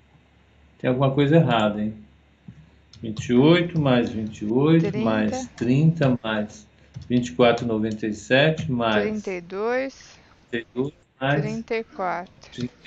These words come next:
Speaker 1: e quatro mais trinta e quatro.
Speaker 2: Isso.
Speaker 1: Dividido por sete.
Speaker 2: Agora
Speaker 1: Ah,
Speaker 2: sim.
Speaker 1: agora sim. Então, a média mais recente do valuation está mandando a trinta e quatorze.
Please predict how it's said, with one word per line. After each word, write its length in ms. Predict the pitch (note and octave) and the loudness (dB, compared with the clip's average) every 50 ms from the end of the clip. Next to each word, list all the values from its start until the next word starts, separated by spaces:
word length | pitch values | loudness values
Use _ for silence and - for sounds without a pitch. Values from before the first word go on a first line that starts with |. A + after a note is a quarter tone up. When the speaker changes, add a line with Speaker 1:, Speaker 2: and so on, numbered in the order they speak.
| A2+ | -16
Speaker 1:
e 60 | A#2+ - _ - | -16 -14 _ -2
quatro 520 | B2+ C3 C#3+ D#3 E3 - _ _ - E3 | 2 2 2 2 0 -4 _ _ -4 -4
mais 480 | D#3+ C#3+ C#3 C#3+ C#3+ D3+ D#3+ D#3 D#3 - | -2 0 0 2 2 2 2 0 -2 -4
trinta 340 | - C#3+ D3 D3 C#3+ - D#3+ | -10 -6 -6 -6 -2 0 0
e 140 | D#3+ - | 0 0
quatro. 380 | - B2 A2 G#2 G2 F#2+ G2 - | 0 0 2 2 0 -2 -6 -10
Speaker 2:
Isso. 160 | - - - _ _ - - - - - - _ _ _ _ _ _ _ _ _ _ - | -18 -20 -20 _ _ -12 -10 -10 -10 -12 -18 _ _ _ _ _ _ _ _ _ _ -6
Speaker 1:
Dividido 480 | B2 A#2+ A#2 A#2+ A2+ A#2 B2 B2 C#3 | -4 -2 -2 -2 -2 -2 -2 -2 -2
por 160 | C3+ - D#3 | -4 -6 -12
sete. 600 | D#3+ - - - A#2 G#2+ G2+ G2+ G2+ - - - _ - - | -16 -18 -16 -8 0 0 0 0 0 -4 -14 -18 _ -10 -8
Speaker 2:
Agora 460 | F#3 F#3 F#3 F3+ E3+ E3+ F3+ G3 C3 | -8 -8 -8 -8 -6 -4 0 2 4
Speaker 1:
Ah, 880 | B2+ A#2+ A#2+ B2 B2+ C3 C3+ C3+ B2 A#2 A2 G2+ F#2 F2+ F2 E2+ E2 - | 4 4 4 4 4 4 4 2 0 0 -2 -4 -4 -6 -8 -10 -12 -16
Speaker 2:
sim. 1300 | - - - _ _ _ _ _ _ _ _ - - _ _ _ _ _ _ _ _ _ _ - A#2+ | -20 -20 -20 _ _ _ _ _ _ _ _ -20 -20 _ _ _ _ _ _ _ _ _ _ -6 -2
Speaker 1:
agora 560 | A#2 A#2 A2+ G2+ G#2 G2+ G#2 A2+ B2+ D#3 D#3+ | -2 -2 -2 -2 -2 -2 0 0 2 0 0
sim. 260 | - - - G#2+ G#2 - - - - - - - _ | -2 -4 -6 -10 -10 -12 -14 -20 -20 -20 -20 -20 _
Então, 300 | - - E3 F#3 F#3 F3+ | 0 4 4 4 4 4
a 120 | E3+ D#3 C#3+ | 4 4 4
média 560 | D3 D#3 F#3 A3+ B3 A#3 F3+ - - C#3 C3 | 4 4 4 6 6 4 4 2 0 -2 -2
mais 320 | C3 D3 F#3+ A3+ A#3+ E3+ | -2 0 0 0 0 0
recente 640 | D#3+ D#3 E3 D3+ - - - D3 C#3+ C#3 B2+ - - | 0 0 0 0 0 -4 -6 -4 -4 -4 -4 -6 -8
do 140 | - C3+ B2 | -8 -8 -4
valuation 880 | B2 C3+ B2+ B2 A#2+ B2 C#3+ E3+ G3 G#3+ G3 D#3+ - - - A2 G#2 - - _ _ _ _ _ _ _ _ _ _ _ _ _ _ _ _ | -2 0 0 0 0 0 2 2 2 2 0 -2 -6 -8 -12 -12 -14 -14 -16 _ _ _ _ _ _ _ _ _ _ _ _ _ _ _ _
está 400 | - - - - - G3+ G3+ G#3 | -18 -18 -12 -2 2 2 4 4
mandando 500 | G3 F#3 E3+ D#3+ C3+ E3+ F3+ F#3+ F#3 F3+ | 4 2 0 0 -2 -2 -4 -4 -2 -2
a 60 | F3 | -2
trinta 540 | D#3+ - - - F3+ G3 G3+ G3 - - G#3+ | -4 -4 -6 -6 -4 -2 -2 -4 -4 -4 -4
e 60 | G#3 | -4
quatorze. 640 | - - G#3+ G#3+ G#3+ - D3 C3 B2+ B2+ A2 G#2 - | -2 -2 -2 -2 -2 -4 -2 0 0 0 0 -2 -8